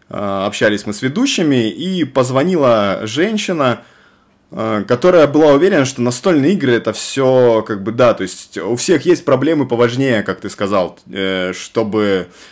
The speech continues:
тратить время на настольные игры. То есть, э, ну, в чем я, конечно же, пытался ее разубедить, но, мне кажется, так и не удалось. Э,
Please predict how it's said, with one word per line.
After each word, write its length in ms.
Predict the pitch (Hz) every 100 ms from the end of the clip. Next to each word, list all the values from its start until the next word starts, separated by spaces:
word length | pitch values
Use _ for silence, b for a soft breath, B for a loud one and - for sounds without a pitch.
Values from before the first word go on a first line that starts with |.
| B B
тратить 380 | 131 127 113 113
время 340 | 131 190 131
на 500 | 110 117 143 139 123
настольные 640 | 104 107 - 131 113 107 110
игры. 280 | 92 87 -
То 100 | 107
есть, 360 | 101 - - -
э, 240 | 95 92 - _ _ _ _ _ _ _ _ _ _ _ B B B B -
ну, 60 |
в 60 | 120
чем 160 | 185 151
я, 60 |
конечно 280 | 139 135 110
же, 60 | 107
пытался 420 | 101 131 117 110
ее 60 |
разубедить, 540 | 110 110 143 175 233 -
но, 140 | 131
мне 140 | 117 110
кажется, 300 | 110 - -
так 180 | 110
и 60 | 110
не 120 | 104
удалось. 640 | 107 117 139 175 196 - -
Э, 420 | 107 101 95